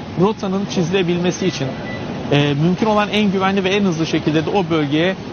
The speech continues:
e, ulaşabilmek için de baba Oğuz Perinçek arama kurtarma ekiplerine yardımcı olmaya çalışıyor. İşte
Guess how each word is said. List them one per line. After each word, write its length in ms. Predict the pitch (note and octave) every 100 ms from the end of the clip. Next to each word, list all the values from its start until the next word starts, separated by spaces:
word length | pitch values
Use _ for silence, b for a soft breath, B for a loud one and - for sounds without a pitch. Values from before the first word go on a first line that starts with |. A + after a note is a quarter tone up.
| -
e, 180 | D3+ D3
ulaşabilmek 720 | E3 F3+ E3 F#3 F3 F#3 F#3
için 260 | E3+ D#3 C#3+
de 120 | F3 - - - - - - - -
baba 420 | C#3 E3+ G3 G#3+ - -
Oğuz 280 | G3 G#3 -
Perinçek 420 | G#3+ A3+ G3+ G3+ - - - - -
arama 240 | G#3 A3+
kurtarma 440 | A3+ G3 G#3+ A3
ekiplerine 400 | G#3+ F#3 G3 G3+
yardımcı 460 | G#3 G3 F#3 F#3+ G3+
olmaya 280 | F#3+ E3+ D#3
çalışıyor. 460 | E3+ D3+ - F#3
İşte 300 | F#3+ - G#3